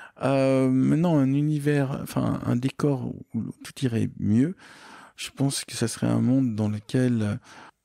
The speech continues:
on quitterait les villes pour créer des sortes soit de villages, soit de communautés, euh, euh, dans la nature. Euh, donc, il y aurait plus, euh, ces embouteillages de voitures, il y aurait plus cette pollution,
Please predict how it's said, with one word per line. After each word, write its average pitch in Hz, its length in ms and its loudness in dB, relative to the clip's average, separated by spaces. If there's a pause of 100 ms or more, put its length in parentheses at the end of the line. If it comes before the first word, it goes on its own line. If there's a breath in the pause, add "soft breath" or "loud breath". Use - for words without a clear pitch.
(160)
on 58 600 -6
quitterait - 320 -8
les 107 100 2
villes 123 320 0 (460 loud breath)
pour - 200 -10
créer 113 240 -2
des 110 100 0
sortes 110 400 -4
soit 113 220 -2
de 104 100 -2
villages, 113 540 0
soit 110 280 -2
de 107 160 -2
communautés, 113 880 0
euh, 98 100 0 (580 loud breath)
euh, - 260 -6
dans 113 140 -4
la 110 120 0
nature. 107 440 0 (400)
Euh, 113 460 0
donc, 113 320 0
il - 20 -4
y - 20 2
aurait 110 140 2
plus, 117 520 0
euh, 107 40 -2
ces 104 180 -6
embouteillages 113 520 -2
de 110 80 -2
voitures, 123 500 0
il 117 40 -2
y 110 40 0
aurait 107 140 -2
plus 117 420 0 (280 loud breath)
cette - 240 -6
pollution, 139 560 0